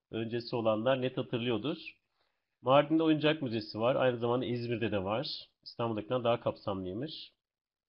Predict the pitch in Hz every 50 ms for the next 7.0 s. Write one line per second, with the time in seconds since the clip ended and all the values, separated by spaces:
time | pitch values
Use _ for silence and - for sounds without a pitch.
0 | _ _ - 117 113 107 95 - - - - _ _ _ _ _ _ _ _ _
1 | _ _ _ _ _ _ _ _ _ _ _ _ _ _ _ _ _ _ _ _
2 | _ _ _ _ _ _ _ _ _ _ - 151 151 160 160 156 151 156 - 180
3 | 180 180 - 202 196 190 190 180 175 180 180 - 175 175 175 - 185 170 - 175
4 | 170 170 156 160 165 156 170 170 160 156 - - 147 143 147 - 165 170 180 170
5 | 165 160 160 156 160 151 - - - - 151 143 139 139 131 120 117 101 110 117
6 | 117 117 113 113 113 110 - 135 135 135 - 127 117 117 135 139 139 147 -